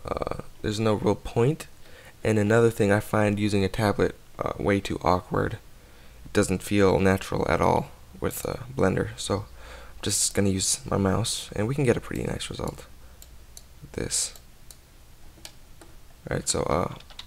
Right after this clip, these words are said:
what we're gonna do is, um, usually when I sculpt in ZBrush, I concave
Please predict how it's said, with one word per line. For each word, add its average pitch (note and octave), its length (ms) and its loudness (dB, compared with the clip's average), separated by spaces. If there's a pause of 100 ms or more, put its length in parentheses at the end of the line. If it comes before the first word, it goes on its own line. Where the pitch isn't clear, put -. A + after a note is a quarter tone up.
(460)
what B2 80 6
we're C#3 80 10
gonna F3+ 180 8
do C#3 180 6
is, A#2 240 2
um, G2 380 4 (640)
usually C#3+ 480 6
when A2 180 2
I G#2+ 180 6
sculpt - 320 0
in G2 100 2
ZBrush, G2+ 480 4 (100)
I F#2 340 2
concave G#2+ 1000 2